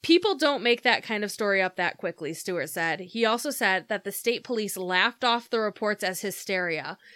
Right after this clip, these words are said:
In the newspaper story, they said, the state police said,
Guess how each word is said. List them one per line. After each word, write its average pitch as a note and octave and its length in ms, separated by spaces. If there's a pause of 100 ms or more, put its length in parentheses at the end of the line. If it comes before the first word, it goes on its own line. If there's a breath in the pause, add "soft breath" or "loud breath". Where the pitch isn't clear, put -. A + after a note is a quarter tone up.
(240 loud breath)
In C#4+ 160
the C#4+ 80
newspaper B3 440
story, G3+ 360
they G3 200
said, F3+ 420 (120)
the F#3 300 (100)
state A3 220
police G3+ 240
said, E3 240